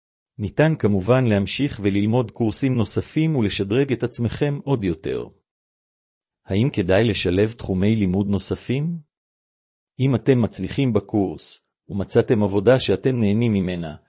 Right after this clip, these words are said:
אנו מאוד ממליצים לכם לשקול לעבור קורסים והכשרות נוספות.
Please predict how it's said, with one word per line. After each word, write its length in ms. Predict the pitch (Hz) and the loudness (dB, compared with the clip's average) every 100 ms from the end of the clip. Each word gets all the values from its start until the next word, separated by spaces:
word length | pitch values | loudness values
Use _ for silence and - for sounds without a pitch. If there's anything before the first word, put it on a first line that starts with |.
| _ _ 123 | _ _ -2
אנו 160 | 113 | 0
מאוד 340 | 127 117 147 127 | 0 0 0 2
ממליצים 520 | 110 107 98 156 147 | 2 2 0 -2 0
לכם 300 | 120 135 123 | 0 0 0
לשקול 380 | 101 - 143 135 | -2 2 4 6
לעבור 380 | 107 101 123 110 | 6 4 0 0
קורסים 460 | 123 117 - 135 104 | -2 -2 -2 0 0
והכשרות 540 | 95 - - 123 135 | 0 -2 -2 0 0
נוספות. 840 | 110 - 92 - 95 - _ _ | -2 -4 -6 -4 -6 -6 _ _